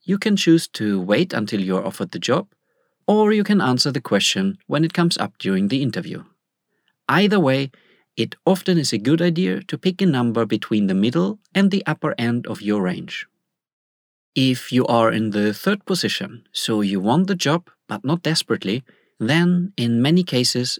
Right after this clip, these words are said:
the right strategy is to avoid specifying a concrete number during the interview process. Instead, the best time to start negotiating salary is after being selected as the best candidate and before receiving the first offer.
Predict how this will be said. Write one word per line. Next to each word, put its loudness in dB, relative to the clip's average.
the -2
right 2
strategy -2
is -4
to -4
avoid -2
specifying -2
a -6
concrete 0
number 0
during 0
the -2
interview -4
process. -8
Instead, -2
the -4
best 0
time 2
to -2
start 0
negotiating 0
salary 2
is -2
after 2
being 2
selected -2
as -4
the -6
best -6
candidate -2
and -2
before 2
receiving 2
the -2
first -2
offer. -8